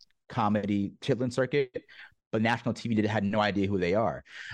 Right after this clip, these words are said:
Um, like Scatman Crothers and other, other folks like that, you know, and, and Leroy and Skillet, all these folks who from, like, kind of the triple X blue comedies, you know, a party record scene.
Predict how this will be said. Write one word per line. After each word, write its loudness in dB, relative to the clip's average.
Um, 0
like 0
Scatman -2
Crothers 0
and 0
other, 0
other 0
folks -4
like -2
that, 0
you -4
know, 2
and, -4
and -4
Leroy 0
and -4
Skillet, -2
all -2
these -2
folks -2
who -2
from, 0
like, 0
kind -2
of -2
the 0
triple -2
X -2
blue -2
comedies, -2
you 0
know, 0
a 4
party -2
record -2
scene. -2